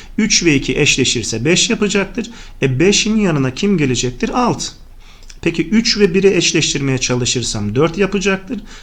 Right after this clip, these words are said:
Dördün yanına da kaç gelmesi gerekecek? Yedi gelmesi gerekecek. Baktığımız zaman artık iki ile üç bir araya geldiği zaman ne yapmıyor? Üçgen oluşmuyor.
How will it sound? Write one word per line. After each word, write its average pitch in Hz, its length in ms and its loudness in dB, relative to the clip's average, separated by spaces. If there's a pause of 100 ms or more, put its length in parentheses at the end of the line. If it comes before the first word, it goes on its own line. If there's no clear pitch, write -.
(160)
Dördün 196 360 6
yanına 170 280 2
da 156 100 0
kaç - 260 -2
gelmesi 127 380 -2
gerekecek? 156 500 -2
Yedi 180 240 2
gelmesi 117 440 -2
gerekecek. 147 500 -2
Baktığımız 185 480 -2
zaman 147 240 -4
artık 160 320 -4 (420)
iki 226 340 2
ile 101 220 -2 (880)
üç 226 280 2
bir 202 60 -2
araya 160 260 2
geldiği 160 420 0
zaman 127 360 -2
ne 190 40 0
yapmıyor? 131 440 -2 (360)
Üçgen 180 340 0
oluşmuyor. 101 480 -2